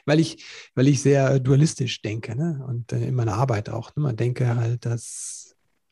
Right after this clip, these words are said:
hm, deswegen tue ich mich auch schwer damit, irgendwelche Aussagen zu machen. Ähm,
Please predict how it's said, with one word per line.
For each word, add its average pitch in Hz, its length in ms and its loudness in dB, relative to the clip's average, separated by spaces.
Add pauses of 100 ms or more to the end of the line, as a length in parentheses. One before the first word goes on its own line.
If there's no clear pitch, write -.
(1120)
hm, 123 360 -2
deswegen 135 260 0
tue 196 120 2
ich - 80 0
mich 156 140 2
auch 139 60 2
schwer 165 280 0
damit, 139 400 -2 (140)
irgendwelche 135 340 -2
Aussagen 135 500 -2
zu - 120 -8
machen. 135 480 -4 (1200)
Ähm, 117 560 0